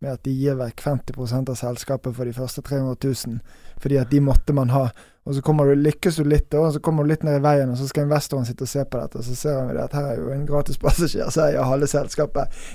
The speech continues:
Disse får ikke pengene mine. Da har du egentlig fucked deg selv litt lenger ned i veien, basert på et valg du tok mye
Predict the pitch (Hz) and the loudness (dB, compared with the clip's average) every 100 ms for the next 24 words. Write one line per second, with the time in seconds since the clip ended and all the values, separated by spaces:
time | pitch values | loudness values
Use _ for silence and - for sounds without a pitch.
0 | - 147 160 160 160 156 160 165 160 151 | 0 2 2 0 0 2 4 4 4 6
1 | 160 147 120 - - - 185 170 180 170 | 6 4 0 -6 -6 2 4 4 2 0
2 | - 196 - 160 139 143 165 147 156 165 | 4 4 4 0 0 4 6 6 6 6
3 | 156 143 139 156 156 156 143 123 131 - | 6 4 4 6 6 8 6 4 0 2
4 | 165 147 143 131 147 143 139 143 139 139 | 4 4 0 0 2 2 0 -4 -4 -4